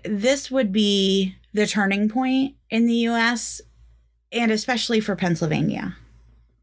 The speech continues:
During the Boston outbreak, a Navy ship left the port in Boston and sailed to Philadelphia and docked there. This was when the Spanish flu was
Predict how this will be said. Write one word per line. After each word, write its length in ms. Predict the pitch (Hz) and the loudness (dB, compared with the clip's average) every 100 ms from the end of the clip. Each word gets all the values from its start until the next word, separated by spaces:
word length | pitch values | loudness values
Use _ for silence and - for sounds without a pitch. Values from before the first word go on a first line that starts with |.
| _ _ _ _ _ _ - - - - _ | _ _ _ _ _ _ -20 -20 -20 -20 _
During 360 | 240 277 359 370 | 0 2 2 0
the 80 | 220 | 0
Boston 500 | 180 175 214 - 269 | 2 0 0 -2 0
outbreak, 800 | 277 277 277 294 330 - - _ _ | 0 0 -2 -2 -4 -10 -16 _ _
a 80 | 220 | 0
Navy 480 | 220 226 269 262 254 | 2 2 0 0 0
ship 460 | - 175 160 - - - | 0 0 0 -4 -18 -18
left 560 | 208 185 214 - - - - - | -4 0 0 -2 -8 -10 -16 -8
the 80 | 226 | -8
port 380 | 190 247 233 254 | -4 -2 0 2
in 160 | 285 | 2
Boston 760 | 226 170 170 - 190 190 220 233 - - - _ | 2 0 -2 -4 -2 2 2 0 -10 -20 -20 _
and 640 | 214 226 220 220 220 220 - _ - - | 0 2 2 2 2 -2 -4 _ -20 -16
sailed 640 | 220 - 233 240 247 240 - - - | -12 -2 2 2 0 -2 -6 -10 -8
to 120 | 233 | -4
Philadelphia 880 | 277 269 208 170 165 196 190 202 - | 0 0 2 0 0 2 2 0 -2
and 180 | 233 | 0
docked 440 | 233 226 220 - 175 | 2 0 -2 -10 -4
there. 400 | 170 - 180 - - - - - - - - _ _ | -2 -2 -4 -10 -20 -20 -20 -20 -20 -20 -20 _ _
This 400 | 190 185 339 403 | -6 0 2 0
was 200 | 302 269 | -2 -2
when 380 | 214 208 190 190 | 2 2 2 2
the 100 | 180 | 0
Spanish 460 | 180 - 190 196 - | 0 0 2 2 -2
flu 540 | - 175 170 165 165 | -2 0 2 0 -2
was 220 | - 160 | -2 -4